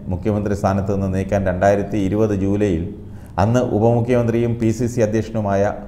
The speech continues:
പൈലറ്റിൻ്റെ നേതൃത്വത്തിൽ ശ്രമങ്ങൾ നടന്നതോടെയാണ് തർക്കം രൂക്ഷമായത്. തൊട്ടു പിന്നാലെ പൈലറ്റിനെ പദവികളിൽ നിന്ന് മാറ്റി നിർത്തി.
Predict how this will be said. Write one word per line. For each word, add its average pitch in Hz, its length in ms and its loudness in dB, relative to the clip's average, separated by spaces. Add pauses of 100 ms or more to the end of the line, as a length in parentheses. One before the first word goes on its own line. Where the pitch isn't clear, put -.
(180)
പൈലറ്റിൻ്റെ 98 560 -2
നേതൃത്വത്തിൽ 90 480 -2
ശ്രമങ്ങൾ 92 380 -2 (220)
നടന്നതോടെയാണ് 82 720 0 (460)
തർക്കം 85 380 -4
രൂക്ഷമായത്. 67 520 -4 (1000)
തൊട്ടു 113 220 6
പിന്നാലെ 143 380 8
പൈലറ്റിനെ 131 540 6
പദവികളിൽ 123 500 4
നിന്ന് 113 220 0
മാറ്റി 95 280 0
നിർത്തി. 76 260 -2